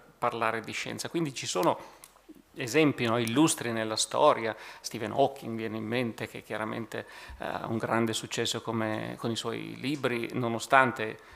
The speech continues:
fosse anche un grande scienziato, eh, però sì,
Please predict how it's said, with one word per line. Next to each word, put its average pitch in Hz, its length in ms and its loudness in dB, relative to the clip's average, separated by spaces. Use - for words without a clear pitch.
fosse - 200 -10
anche 110 280 -8
un 139 60 -12
grande 110 400 -6
scienziato, 117 680 0
eh, 110 600 -2
però 131 280 6
sì, - 200 -10